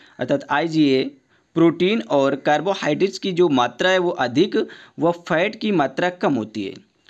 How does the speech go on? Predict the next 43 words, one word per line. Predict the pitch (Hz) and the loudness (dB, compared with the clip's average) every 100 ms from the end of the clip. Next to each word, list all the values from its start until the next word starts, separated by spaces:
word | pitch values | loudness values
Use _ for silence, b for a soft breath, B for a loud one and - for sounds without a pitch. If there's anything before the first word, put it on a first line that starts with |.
| - | -12
उसे | 160 196 | -4 -2
कोलेस्ट्रम | 220 - 135 131 - 226 233 | -2 0 0 0 -2 -4 -2
कहा | 143 131 | -2 -2
जाता | 98 92 | -6 -6
है। | 90 - 135 b b b | -8 -10 -20 b b b
अगला | - 147 214 | -6 -2 -2
पॉइंट | 214 202 208 | 0 -2 0
है | 214 | -4
कि | 226 | -4
कोलेस्ट्रम | - - 147 170 180 - 233 | -8 0 2 2 -2 -4 -4
के | 226 208 | -2 -2
बाद, | 135 139 127 113 - - _ _ - | 0 0 0 -2 -6 -20 _ _ -8
कोलेस्ट्रम | 117 123 - 170 190 330 320 | -4 -4 -4 -4 -2 -2 -6
जब | 165 | -8
खत्म | - 165 139 | -6 -4 -4
होता | 117 131 | -4 -4
है | |
उसके | 139 - | -4 -6
बाद, | 107 - - | -6 -6 -10
कोलेस्ट्रम | - 143 156 - 214 | -2 0 0 -4 -4
के | 214 | -2
बाद | 147 120 117 120 139 - B B B - | -4 0 0 0 -4 -12 B B B -2
अगले | 165 196 226 | 0 2 0
तीन | 226 180 165 | 0 0 2
से | 170 180 | 2 0
पन्द्रह | 185 202 226 190 | 0 -2 2 0
दिनों | 113 107 101 | -2 -10 -10
तक, | - - - - | -14 -18 -20 -8
अगले | 123 120 135 196 | -4 -2 0 0
तीन | 339 - 135 | -2 -2 0
से | 131 156 | 0 -2
पन्द्रह | 180 190 208 214 | -2 -2 0 -2
दिनों | 147 139 | 0 -2
तक | - - | -4 -2
निकलने | 156 160 190 208 226 | -2 0 0 0 0
वाले | 180 156 151 | 0 2 0
मिल्क | 139 139 135 | 0 0 -2
को | 143 151 170 - B B B _ | -4 -2 -2 -4 B B B _
ट्रांजिशनल | 160 151 147 180 196 226 214 | -2 0 2 0 0 -2 0
मिल्क | 151 143 | 0 -2
कहा | 147 135 113 | -4 -6 -6
जाता | 110 95 90 | -6 -8 -10
है। | - | -12